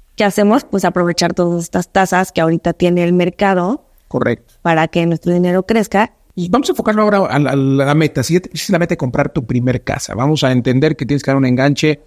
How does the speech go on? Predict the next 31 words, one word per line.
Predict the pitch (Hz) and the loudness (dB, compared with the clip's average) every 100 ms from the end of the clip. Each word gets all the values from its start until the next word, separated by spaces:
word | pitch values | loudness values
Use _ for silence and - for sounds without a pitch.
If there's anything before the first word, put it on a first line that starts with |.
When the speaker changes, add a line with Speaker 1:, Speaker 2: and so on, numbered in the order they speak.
| _ _ | _ _
Speaker 2:
La | 135 | -4
casa | 143 139 | -2 0
cuesta | 139 135 | -2 0
un | 127 | 2
millón, | 127 156 | 2 2
tienes | 143 135 | 0 0
que | |
dar | 135 | 0
un | |
enganche | 135 135 127 | 2 0 -2
de | 117 | -4
cien | 120 | -2
mil | 131 | -2
pesos. | 151 147 139 | -2 -4 -2
¿Cómo | 190 - | -2 -2
juntas | 180 175 160 | -2 -2 0
esos | 127 | 0
cien | 120 | 2
mil | 110 104 | 2 0
pesos? | 98 92 117 | -4 -6 -2
Bueno, | 127 131 151 _ _ _ _ | 0 0 -2 _ _ _ _
pues, | 127 | -8
con | - 131 | 0 2
este | 131 - 147 | 2 2 2
método | 143 143 143 165 185 - | 2 2 0 2 0 -4
y, | 127 127 | -10 -8
y | - | -6
ya | 120 127 | -2 0
que | 156 | 0
lo | 147 | 0
tienes, | 160 151 165 165 - | 2 2 2 -2 -8